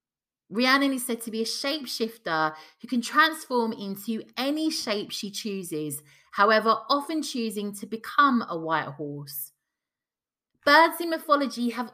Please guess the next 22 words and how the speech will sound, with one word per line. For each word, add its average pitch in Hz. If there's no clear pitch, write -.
always 302
been 220
considered 180
to 190
hold 175
supernatural 165
powers. 175
Throughout 240
Celtic 302
myths, 202
divine 254
entitled 208
frequently 294
shapeshifted 214
between 196
human 240
and 180
bird 180
form. 151
Herons, 285
cranes, 226
storks, -